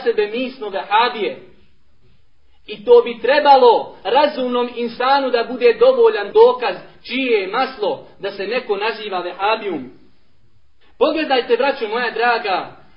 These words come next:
kako je jeftina kafirska politika, ali je muslimani ne razumiju.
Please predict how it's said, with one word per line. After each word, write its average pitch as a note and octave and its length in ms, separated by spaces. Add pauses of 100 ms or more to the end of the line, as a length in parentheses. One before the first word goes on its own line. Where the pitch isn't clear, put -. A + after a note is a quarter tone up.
(160)
kako B3+ 360
je A3 500 (100)
jeftina G#3 840 (320)
kafirska B3+ 720
politika, A#3+ 600
ali B3 220
je A3 180
muslimani C4+ 600
ne G3+ 100
razumiju. F#3+ 580